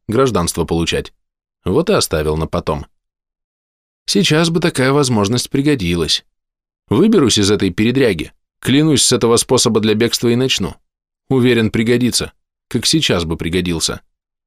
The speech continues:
Точно о способе побега я не знал, старики отказались рассказывать подробности. Но это что-то вроде создания локального портала. Правда, после его использования я потом полгода буду без возможности применить свой дар,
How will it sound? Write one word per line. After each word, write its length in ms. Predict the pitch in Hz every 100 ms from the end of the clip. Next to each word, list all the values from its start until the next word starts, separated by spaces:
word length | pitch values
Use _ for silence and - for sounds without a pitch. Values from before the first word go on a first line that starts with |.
| _ _ _ _ _ _ _ _
Точно 380 | 175 196 - 170
о 40 |
способе 460 | 156 - 143 139 135
побега 380 | 131 123 131 127
я 160 | 120
не 120 | 127 139
знал, 340 | 127 85 58 _ _
старики 360 | - 101 98 110
отказались 560 | - 143 156 135 87
рассказывать 560 | 87 87 98 87 90 -
подробности. 640 | 110 107 87 82 - 60 - _ _ _ _ -
Но 120 | 202
это 120 | 147
что-то 300 | - 143 131
вроде 260 | 120 127 120
создания 480 | 120 107 120 120
локального 520 | 110 107 110 107 107 107
портала. 500 | 139 - 92 67 - _ _ _ _ _ _ _ _
Правда, 320 | - 101 92 95
после 340 | 113 104 104
его 180 | 98 101
использования 640 | - 113 107 101 98 92
я 100 | 92
потом 320 | 92 95 101 90
полгода 400 | 110 143 202 113
буду 200 | 95 92
без 160 | 98
возможности 600 | 98 98 107 98 95 -
применить 400 | 87 98 98 95
свой 220 | - 107
дар, 260 | 110 82